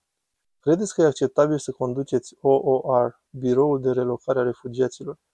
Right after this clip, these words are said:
ca pe o linie de asamblare și să dați drumul copiilor către traficanți? Vă pot asigura că nu am condus O O R ca pe o linie de asamblare.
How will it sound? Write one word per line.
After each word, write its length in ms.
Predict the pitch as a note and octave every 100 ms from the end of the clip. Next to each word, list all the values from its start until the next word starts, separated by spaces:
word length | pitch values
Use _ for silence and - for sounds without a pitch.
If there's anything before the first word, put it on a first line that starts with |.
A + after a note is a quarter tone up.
| _ _ _
ca 140 | B2
pe 120 | -
o 80 | B2+
linie 280 | B2 E3+ D#3
de 100 | C3+
asamblare 640 | B2 B2+ B2 B2+ B2 - _
și 100 | -
să 80 |
dați 240 | B2 C3 B2+
drumul 260 | C3 C#3+
copiilor 600 | C3 C3+ - C#3 B2+ B2
către 200 | B2+ -
traficanți? 720 | B2 B2 - B2 B2 D3+ - _ _ _ _ _ _ _ _ _ _
Vă 160 | B2
pot 180 | A#2 D3
asigura 420 | D3 C3 C3 C#3
că 120 | C3+ C#3
nu 80 |
am 120 | C#3+ B2
condus 380 | B2 A#2+ A2+
O 80 | B2
O 260 | A2+ A2 A2+
R 100 | A#2
ca 80 | B2
pe 120 | -
o 20 |
linie 240 | A#2+ A#2+ A#2+
de 80 | C#3+
asamblare. 580 | - A#2+ A2+ A#2 D3